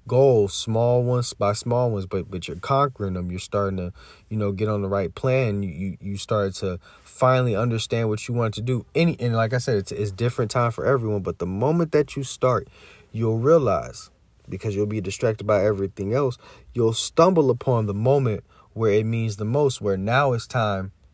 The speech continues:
to start regulating on a deeper level. So we can start removing the barriers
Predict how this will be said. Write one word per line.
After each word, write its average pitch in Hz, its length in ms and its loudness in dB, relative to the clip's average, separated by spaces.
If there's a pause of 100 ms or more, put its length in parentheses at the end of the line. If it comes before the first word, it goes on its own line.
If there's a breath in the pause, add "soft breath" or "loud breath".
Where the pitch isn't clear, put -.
(160)
to - 100 -8
start 107 300 0
regulating 107 760 -2 (240 soft breath)
on 95 160 -6
a 87 60 -6
deeper 107 420 -2
level. 80 380 -8 (580)
So - 180 -4
we 113 200 -2
can 120 140 -4
start 113 280 2
removing 123 540 0
the 110 80 0
barriers 120 640 2